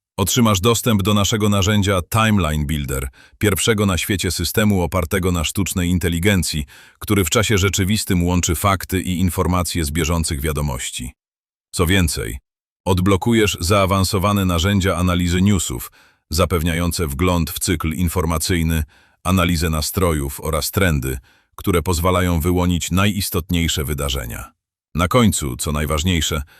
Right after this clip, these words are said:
uzyskasz dostęp do wszystkich naszych ekskluzywnych aktualizacji strategicznych dotyczących wojny w Ukrainie. Jeśli chciałeś wesprzeć nasze działania,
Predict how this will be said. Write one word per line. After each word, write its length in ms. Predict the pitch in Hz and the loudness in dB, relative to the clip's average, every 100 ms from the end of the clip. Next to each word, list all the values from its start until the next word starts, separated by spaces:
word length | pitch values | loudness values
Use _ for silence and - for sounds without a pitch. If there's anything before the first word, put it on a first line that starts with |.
| _ - | _ -4
uzyskasz 460 | 98 107 113 107 82 | 0 0 2 0 2
dostęp 420 | 110 - 104 90 | 0 0 0 0
do 120 | 87 | -2
wszystkich 520 | - 127 110 - 101 | 0 0 0 -2 -2
naszych 360 | 101 90 98 - | 0 0 -2 -4
ekskluzywnych 800 | - 92 - 95 80 98 92 87 | -4 -4 -2 -2 0 0 0 -2
aktualizacji 800 | 80 85 95 82 82 90 85 82 | -4 -4 -2 -2 0 -2 -2 -4
strategicznych 840 | - 82 78 78 90 - 85 80 - - _ - | -4 -4 -4 -2 -2 -2 -2 -4 -8 -20 _ -4
dotyczących 640 | 92 98 104 98 - 76 | 0 0 0 0 0 -2
wojny 340 | 80 82 80 | 0 0 0
w 60 | 73 | -4
Ukrainie. 580 | 76 - 64 60 55 - _ _ _ _ | -6 -6 -6 -8 -12 -16 _ _ _ _
Jeśli 320 | 78 85 - 85 | -2 -2 -2 -2
chciałeś 400 | - 98 90 78 | 0 2 2 2
wesprzeć 480 | 107 - 92 82 | 0 0 -4 -4
nasze 260 | 90 80 87 | -4 -2 -2
działania, 500 | 80 85 90 80 | -2 0 0 -2